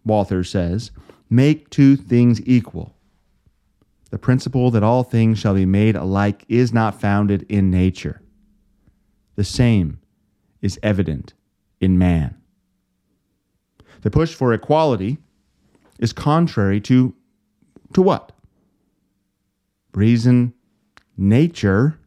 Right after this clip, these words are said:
and experience, remember? It's contrary to all of those.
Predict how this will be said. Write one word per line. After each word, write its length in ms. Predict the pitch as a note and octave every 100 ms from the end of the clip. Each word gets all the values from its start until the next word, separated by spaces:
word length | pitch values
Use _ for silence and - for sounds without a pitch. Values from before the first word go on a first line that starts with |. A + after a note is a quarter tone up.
| _ _ _ _ -
and 180 | G#2
experience, 680 | G#2 G2+ - D3 G2+ D#2+ -
remember? 440 | E2 E2 G2+ D#3 _ _ _ _ _ _ _ _ _
It's 100 | -
contrary 840 | - - C#3 D#3+ - E2+ D#2 F#2+ - _ _ _ _ _ -
to 80 | -
all 240 | G2 C#3+ F3+
of 180 | G2
those. 460 | E2+ C#2+ _ - -